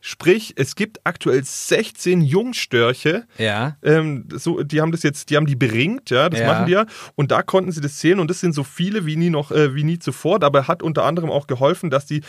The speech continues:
Speaker 1: so eine Nistplattform gebaut haben.
Speaker 2: Ja,
Speaker 1: Ähm,
Speaker 2: sind
Speaker 1: das
Speaker 2: ja mehrere da in der Region.
Speaker 1: Genau, das machen die immer wieder. Und, ähm,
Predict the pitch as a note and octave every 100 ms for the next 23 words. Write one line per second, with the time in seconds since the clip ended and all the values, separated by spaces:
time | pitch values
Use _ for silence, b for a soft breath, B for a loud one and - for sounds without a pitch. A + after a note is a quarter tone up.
0 | B - B2 B2 E3 - - G#3 - F#3+
1 | G3+ F#3+ E3+ F3 G#3+ F#3 F#3+ A#2+ A2+ A2+
2 | A#2+ - C#3+ B2 B2 A#2+ B2+ B2 G#2 F#2+
3 | F#2+ G2 G2 F#2+ E2 F#2 F#2 F#2 C#3+ C3
4 | C#3+ D3+ D3 D#3+ D#3 C3+ C#3+ C3+ A#2+ D3+
5 | G#3+ A3+ B B - D3 F3 F3 - D3
6 | D#3 D#3+ E3